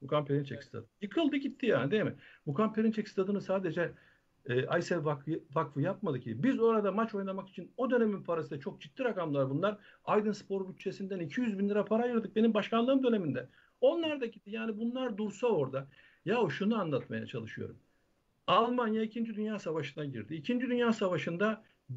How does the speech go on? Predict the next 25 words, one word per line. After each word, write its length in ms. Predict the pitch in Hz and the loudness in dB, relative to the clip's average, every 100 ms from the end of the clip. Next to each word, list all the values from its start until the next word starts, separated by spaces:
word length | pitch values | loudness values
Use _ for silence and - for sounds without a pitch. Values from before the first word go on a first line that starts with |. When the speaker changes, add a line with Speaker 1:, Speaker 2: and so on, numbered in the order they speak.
| 131 131 | -6 2
Speaker 1:
dünyanın 520 | 202 262 247 233 254 | 4 6 6 4 2
şeyini 320 | - 220 226 | 0 0 0
çekti, 340 | 196 139 - - | -2 -8 -8 -4
tepkisini 520 | 180 - 180 214 202 | -4 -4 -6 -4 -4
çekti. 460 | 165 139 - 156 - - _ 180 | -6 -6 -6 -6 -10 -20 _ 4
Ne 80 | |
oldu? 460 | 240 202 190 226 254 _ _ _ _ | 4 4 0 -6 -10 _ _ _ _
Adamlar 520 | - 165 196 220 202 190 _ _ _ _ 120 | -4 0 0 0 -2 -6 _ _ _ _ -8
Nazi 460 | 120 190 240 220 | 0 2 4 4
müzesi 400 | 208 190 196 233 | 2 2 -4 -4
kurdular 460 | 214 175 160 156 151 | -4 -4 -4 -4 -2
ya. 280 | 175 175 139 | -2 0 2
Nazi 260 | 196 190 | 2 2
müzesi 480 | 190 170 180 - 214 | -2 -2 -6 -6 -6
kurdular. 400 | 185 147 151 139 | -4 -2 0 0
Halen 420 | 165 214 208 190 | 2 0 0 0
daha 180 | 185 185 | 0 0
insanlar 540 | 180 139 170 190 202 - - _ _ _ | -4 -4 -2 0 -2 -4 -20 _ _ _
hiç 160 | 202 214 | 0 2
olmazsa 440 | 202 208 196 196 | 4 2 0 -2
hatalarından 680 | 196 196 190 196 196 202 220 | -2 2 4 4 2 0 0
şey 180 | 214 165 | 0 -2
yapıyorlar, 520 | 151 139 131 127 131 - _ _ - | -2 0 0 0 -2 -8 _ _ -8
ders 400 | 131 202 208 - | 2 2 2 0
görüyorlar. 480 | 147 135 120 101 | 2 2 2 -2